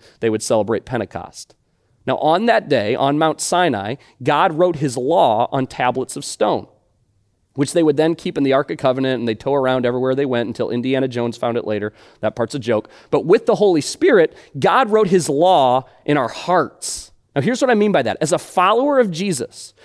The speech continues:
when the Holy Spirit was released on that day of Pentecost, fifty days post the resurrection of Jesus,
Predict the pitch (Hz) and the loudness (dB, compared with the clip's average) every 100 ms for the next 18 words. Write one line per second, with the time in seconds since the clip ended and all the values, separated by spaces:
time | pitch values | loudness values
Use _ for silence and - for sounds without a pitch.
0 | - 160 175 147 - 220 302 285 - 254 | -2 2 2 2 4 4 4 0 0 2
1 | 233 220 165 185 180 160 - 160 196 208 | 4 4 2 2 2 2 2 0 2 2
2 | 196 196 - 185 170 127 113 - 214 214 | 2 0 -2 -4 -2 -2 -4 -2 0 0
3 | 240 202 202 196 - 196 202 185 180 185 | -2 2 2 0 -2 -2 -2 -2 0 0
4 | 180 180 - 185 175 143 175 135 95 | 2 0 0 -4 -4 -4 -8 -6 -8